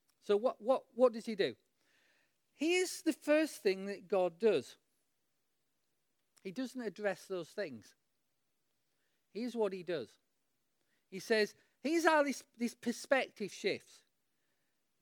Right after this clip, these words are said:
God's love for you puts you at the center of his heart.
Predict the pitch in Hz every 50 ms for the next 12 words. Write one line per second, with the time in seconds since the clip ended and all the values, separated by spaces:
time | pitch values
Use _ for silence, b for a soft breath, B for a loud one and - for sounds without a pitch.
0 | 165 160 156 - 254 269 311 330 349 370 320 - - 302 294 285 285 277 233 -
1 | - - - 254 247 226 226 240 294 320 302 190 147 151 202 254 240 _ _ _
2 | _ _ _ _ _ _ _ _ _ _ _ _ _ _ _ _ _ _ _ _
3 | _ _ _ _ - - 277 254 - - - - - - - 254 254 294 320 320
4 | 285 226 202 202 196 - _ _ - 226 240 196 - - 196 220 208 - - -
5 | - 240 240 233 220 - - 208 190 - - - 180 175 165 - - 202 185 175
6 | - - - 175 160 147 120 - - -